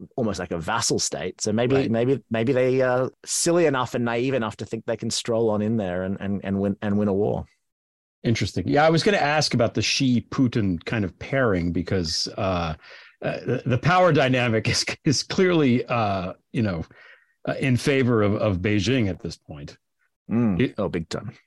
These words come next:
Speaker 2: What, what, what's your take on those two as leaders and how they get along? I mean, do you think that, that, that they like each other? Do you think it's just all for show or what?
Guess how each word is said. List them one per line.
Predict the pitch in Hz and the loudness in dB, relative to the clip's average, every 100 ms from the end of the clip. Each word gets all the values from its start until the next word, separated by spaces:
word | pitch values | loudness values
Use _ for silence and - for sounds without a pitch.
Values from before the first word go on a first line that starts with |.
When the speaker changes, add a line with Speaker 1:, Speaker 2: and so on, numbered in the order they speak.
| _ _ | _ _
Speaker 2:
What, | 107 127 - | -4 -2 -2
what, | 151 - | -2 0
what's | 160 - | 0 2
your | 190 | 2
take | - 165 147 | 2 2 4
on | 135 120 | 4 4
those | 120 113 - | 4 2 0
two | 135 117 107 | 2 4 4
as | 104 107 | 2 2
leaders | 120 110 107 95 | 4 4 0 0
and | |
how | 95 113 | -2 0
they | 104 | 0
get | 98 98 | 0 -2
along? | 95 95 98 87 76 | -2 -2 -2 -4 -6
I | |
mean, | 82 | -6
do | 80 | -2
you | 90 | -2
think | 104 - | -2 -2
that, | 92 - - | -4 -4 -6
that, | 90 - - | -8 -8 -8
that | 98 90 | -6 -2
they | 92 | -2
like | 90 104 117 | 0 2 2
each | 143 123 | 2 2
other? | 139 143 143 113 | 2 2 2 2
Do | |
you | 101 | 0
think | 101 | 0
it's | 95 - | -2 -4
just | 98 95 | -6 -2
all | 104 101 90 - | 0 0 -2 -6
for | 92 | -4
show | - 131 131 123 | 0 2 2 2
or | 87 80 | 0 -4
what? | 92 | -6